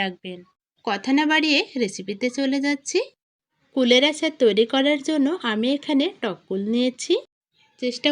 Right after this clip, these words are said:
করবেন কুলগুলো যাতে একটু বেশি টক থাকে। টক জাতীয় কুল দিয়ে আচার করলে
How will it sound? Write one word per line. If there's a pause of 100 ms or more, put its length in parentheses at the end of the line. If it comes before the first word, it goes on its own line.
করবেন (100)
কুলগুলো (100)
যাতে (160)
একটু
বেশি (120)
টক (120)
থাকে। (180)
টক (120)
জাতীয়
কুল
দিয়ে (100)
আচার (100)
করলে